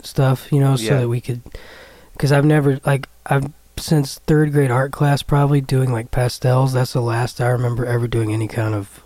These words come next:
Speaker 1: visual art, because
Speaker 2: <laughs>
Speaker 1: I always just, I was never good at it. Like, I can't really draw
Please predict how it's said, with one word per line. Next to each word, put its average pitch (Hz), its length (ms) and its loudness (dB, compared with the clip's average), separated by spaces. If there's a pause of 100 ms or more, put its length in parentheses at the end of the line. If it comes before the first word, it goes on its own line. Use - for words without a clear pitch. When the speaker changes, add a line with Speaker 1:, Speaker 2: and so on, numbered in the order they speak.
(140)
Speaker 1:
visual 113 520 0
art, 107 320 -4
because 113 440 -4 (140)
Speaker 2:
<laughs> - 1120 -8
Speaker 1:
I 139 180 0
always 131 380 2
just, - 260 -10 (320)
I 151 80 2
was 156 140 4
never 151 200 2
good 135 240 0
at 117 200 0
it. - 20 -4
Like, 120 140 0
I 123 100 0
can't 143 260 -2
really 127 200 0
draw 110 560 -2